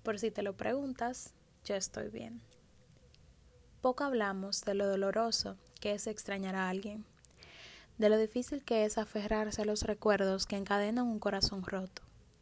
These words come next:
Nadie nos prepara para el constante vacío en el pecho al pensar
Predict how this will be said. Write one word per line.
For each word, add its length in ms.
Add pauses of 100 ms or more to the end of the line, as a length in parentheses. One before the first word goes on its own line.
(480)
Nadie 260
nos 200
prepara 480
para 220
el 100
constante 580
vacío 640
en 140
el 120
pecho 440
al 160
pensar 580